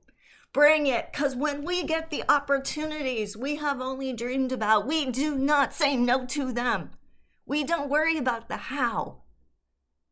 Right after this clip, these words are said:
We say yes because it will work out." And it does. It does because you are in alignment. This is your yes.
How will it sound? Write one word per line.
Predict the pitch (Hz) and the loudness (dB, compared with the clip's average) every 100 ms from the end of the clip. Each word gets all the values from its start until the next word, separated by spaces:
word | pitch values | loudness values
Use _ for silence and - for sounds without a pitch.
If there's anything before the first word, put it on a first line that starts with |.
| _ _ - | _ _ -12
We | 247 | -8
say | 247 - 277 | -2 -2 -2
yes | 247 208 233 247 - | -4 -8 -8 -6 -6
because | - 226 185 - - 226 208 - | -8 -14 -12 -12 -10 -8 -8 -8
it | 233 - | -10 -12
will | 180 214 240 202 | -8 -6 -4 -4
work | 165 196 208 190 - | -8 -6 -6 -8 -6
out." | 220 214 170 - - _ - _ - | -4 -4 -6 -10 -20 _ -20 _ -4
And | 247 | -2
it | 196 - 131 | -2 -8 -8
does. | 208 175 113 - - - _ _ _ _ - | -6 -6 -8 -10 -12 -12 _ _ _ _ -10
It | 214 - | -10 -6
does | 202 220 240 240 | -6 -4 -6 -8
because | - 214 - 214 190 - | -10 -12 -10 -10 -10 -10
you | 175 170 208 208 | -12 -10 -8 -8
are | 196 | -8
in | - 208 | -8 -8
alignment. | 190 156 - 165 170 196 214 226 233 _ _ _ _ _ - | -8 -8 -8 -8 -8 -10 -10 -10 -14 _ _ _ _ _ -8
This | 170 240 247 - | -2 -2 -2 -8
is | 226 202 180 | -6 -6 -6
your | 170 165 | -8 -8
yes. | 160 170 185 196 - | -8 -6 -6 -6 -8